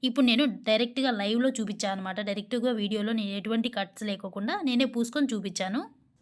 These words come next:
కొంతమందికి ఎంత వైట్ హెయిర్ ఉన్నా కూడా బ్లాక్ హెన్నా పెట్టుకోవాలంటే కొంచెం ఇబ్బందిగా ఫీల్ అవుతారు. ఎందుకు అంటే కొంతమందికి హెడేక్ రావడం, హెయిర్ ఫాల్ అవ్వడం అట్లా అవుతా ఉంటదన్నమాట. అందుకే ఎటువంటి కెమికల్ లేకోకుండా న్యాచురల్‌గా ఇంట్లో ఉన్న వాటితోనే బ్లాక్ హెన్నా అయితే ప్రిపేర్ చేసుకోవచ్చు. ఇన్‌స్టంట్ హెన్నా అండి ఇది.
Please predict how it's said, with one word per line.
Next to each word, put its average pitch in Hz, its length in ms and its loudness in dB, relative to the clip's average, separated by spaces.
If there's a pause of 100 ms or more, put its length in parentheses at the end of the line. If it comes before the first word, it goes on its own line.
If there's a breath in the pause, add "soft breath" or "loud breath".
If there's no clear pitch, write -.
(160)
కొంతమందికి 262 640 10
ఎంత 254 240 8
వైట్ 240 320 6
హెయిర్ 262 200 8
ఉన్నా 220 180 4
కూడా 220 180 2
బ్లాక్ 208 300 2
హెన్నా 220 180 4
పెట్టుకోవాలంటే 190 480 0
కొంచెం 220 300 2
ఇబ్బందిగా 196 380 2
ఫీల్ 214 220 -2
అవుతారు. 190 320 0
ఎందుకు 233 300 2
అంటే 240 200 0
కొంతమందికి 220 540 -2
హెడేక్ 214 360 0
రావడం, 190 360 0
హెయిర్ 226 300 4
ఫాల్ 214 260 -2
అవ్వడం 190 280 -2
అట్లా 185 180 -6
అవుతా 185 260 -4
ఉంటదన్నమాట. 180 580 -6 (840)
అందుకే 247 460 8
ఎటువంటి 262 400 6
కెమికల్ 220 380 2
లేకోకుండా 202 500 0
న్యాచురల్‌గా 247 640 2
ఇంట్లో 220 340 2
ఉన్న 220 180 4
వాటితోనే 196 560 0
బ్లాక్ 220 320 0
హెన్నా 226 180 2
అయితే 196 140 -2
ప్రిపేర్ 190 320 -4
చేసుకోవచ్చు. 190 500 -4
ఇన్‌స్టంట్ 254 500 4
హెన్నా 202 280 2
అండి 185 280 -4
ఇది. 220 160 -2